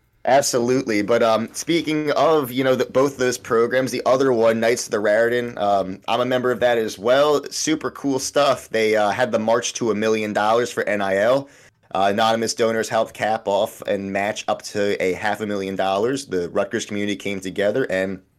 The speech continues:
the goal was met, a million bucks for N I L. Uh, huge win for the university, huge win for the fans and for the culture. Uh, so, you know, round of applause for the New Jersey folk and for, uh,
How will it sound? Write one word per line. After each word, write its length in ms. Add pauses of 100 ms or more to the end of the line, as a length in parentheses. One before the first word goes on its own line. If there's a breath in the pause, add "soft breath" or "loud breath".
(400)
the 140
goal 220
was 120
met, 360
a 40
million 380
bucks 240
for 200
N 160
I 140
L. 300 (460 loud breath)
Uh, 220
huge 380
win 220
for 140
the 100
university, 580
huge 280
win 160
for 100
the 80
fans 400
and 140
for 80
the 80
culture. 580 (380 soft breath)
Uh, 480 (400 soft breath)
so, 340
you 140
know, 180 (140)
round 320
of 80
applause 440
for 140
the 80
New 160
Jersey 400
folk 380
and 120
for, 300
uh, 160